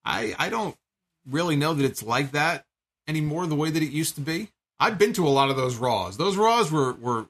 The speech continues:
fucking insane. Uh, I don't know that they're quite as crazy as they used to be, so I guess we'll see this year. But he said, "All these people, all these fans, they all see that you are full of crap. But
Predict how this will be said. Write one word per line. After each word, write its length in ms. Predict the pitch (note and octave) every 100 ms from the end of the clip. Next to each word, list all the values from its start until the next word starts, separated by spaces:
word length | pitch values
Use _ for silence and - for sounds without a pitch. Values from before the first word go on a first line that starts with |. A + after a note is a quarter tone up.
| _
fucking 460 | - - E3+ C3+ A#2
insane. 460 | G#2 - A2+ D2 - _ _ _ _ _ -
Uh, 280 | E2+ E2 E2+
I 100 | D3+
don't 140 | F3 E3
know 120 | D#3
that 200 | C3 G#2
they're 140 | B2+
quite 300 | - C#3+ C3
as 100 | B2
crazy 420 | - C#3 C3 A2+
as 100 | G2+
they 100 | G#2
used 240 | G2 G2 -
to 40 |
be, 260 | F2 F2 D2
so 200 | - - D#2 D2+ _ _
I 80 | A2+
guess 160 | B2+ -
we'll 100 | B2+
see 200 | B2 G#2+
this 240 | F#2+ -
year. 140 | D#2+ E2
But 200 | G#2+ - _ _ _ _ _ _ _ _ _ _ _ _
he 80 | E3+
said, 180 | F#3+ F3+
"All 180 | F#3 A3
these 180 | G#3+
people, 360 | - G3 E3+ B2
all 140 | B2+
these 160 | F#3 F3+
fans, 360 | - F#3 F3+ C3
they 120 | C#3+
all 240 | D#3 E3+
see 360 | F#3+ - G3 F#3+
that 140 | C3+
you 160 | B2 D3
are 80 | D3
full 320 | - - F3
of 120 | D#3+
crap. 440 | - F3+ E3+ C3 _ _ _ _ _ _ _ _ _ -
But 360 | F#3 - -